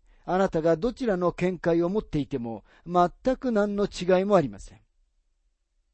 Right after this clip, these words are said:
重要なことは、確かに過去のどこかの時点でそのことが起こったのだということです。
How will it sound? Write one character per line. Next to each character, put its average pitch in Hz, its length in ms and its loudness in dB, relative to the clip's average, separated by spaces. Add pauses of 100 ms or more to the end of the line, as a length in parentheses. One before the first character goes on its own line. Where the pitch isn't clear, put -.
(1400)
重 196 200 0
要 185 140 4
な 170 100 0
こ 160 120 -4
と 160 100 -2
は、 185 240 6 (260)
確 - 300 -2
か 156 120 -2
に 117 240 -8 (400)
過 247 160 -2
去 233 160 -4
の 170 140 0
ど 220 200 -4
こ 254 140 -6
か 175 140 0
の 180 140 0
時 151 160 -8
点 151 220 0
で 160 260 2 (160)
そ - 240 -6
の 254 120 -4
こ 220 160 -6
と 214 140 -4
が 180 300 2
起 175 180 -2
こ 294 140 -8
っ - 60 -10 (160)
た 175 120 2
の 143 120 -6
だ 107 240 -10 (140)
と 185 120 0
い 180 80 0
う 147 60 0
こ 120 120 -14
と - 100 -20
で - 120 -20
す。 - 220 -20